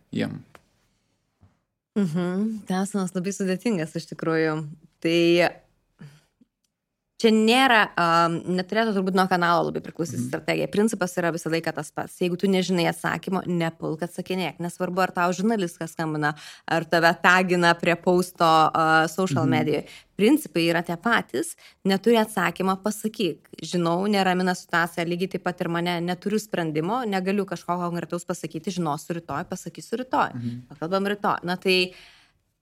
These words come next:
Speaker 2: čia turbūt yra pats svarbiausias momentas ir labai, labai valdyti savo komunikacijos toną. Nes šitoj situacijoje visi yra pakankamai pajautrinti. Kiekvienas neatsargus žodis, em, pareiškimas, e, kuris,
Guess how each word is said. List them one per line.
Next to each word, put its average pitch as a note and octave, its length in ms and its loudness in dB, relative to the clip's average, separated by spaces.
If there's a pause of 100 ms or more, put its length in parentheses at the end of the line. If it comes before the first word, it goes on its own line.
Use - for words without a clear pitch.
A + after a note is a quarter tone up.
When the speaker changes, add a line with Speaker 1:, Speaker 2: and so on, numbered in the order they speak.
(120)
Speaker 2:
čia - 120 4
turbūt F#3 300 0
yra F3 140 4
pats G3 160 0
svarbiausias F#3 540 2
momentas F#3+ 640 -2
ir F#3+ 280 2 (200)
labai, F3+ 380 2
labai E3+ 300 0
valdyti E3 420 -4
savo E3 340 -6
komunikacijos D#3+ 720 -10
toną. - 280 -14 (440)
Nes E3+ 520 -2
šitoj - 340 -6
situacijoje A3 540 -2
visi F3+ 220 -8
yra F3+ 100 -2
pakankamai E3+ 600 -6
pajautrinti. D#3 560 -8
Kiekvienas F3+ 560 -4
neatsargus F3 460 -4
žodis, G3 600 -4
em, E3 800 2 (100)
pareiškimas, F#3+ 960 0
e, E3 460 2
kuris, F3 520 -4